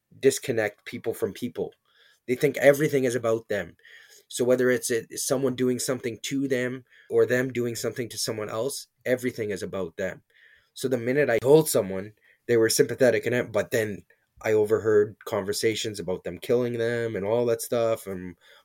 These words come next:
my mom was raging, and that's when I felt like I'm a monster.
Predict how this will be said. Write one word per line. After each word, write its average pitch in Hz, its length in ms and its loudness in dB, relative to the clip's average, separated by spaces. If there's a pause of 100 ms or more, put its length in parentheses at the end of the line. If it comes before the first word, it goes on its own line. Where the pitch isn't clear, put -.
my 104 80 -4
mom 107 260 0
was 95 180 -2
raging, 117 640 0
and 90 240 -8 (800)
that's 110 280 0
when 104 120 0
I 98 80 0
felt 98 240 0
like 95 280 -2 (320)
I'm 113 240 -2
a 95 60 -4
monster. 82 640 -8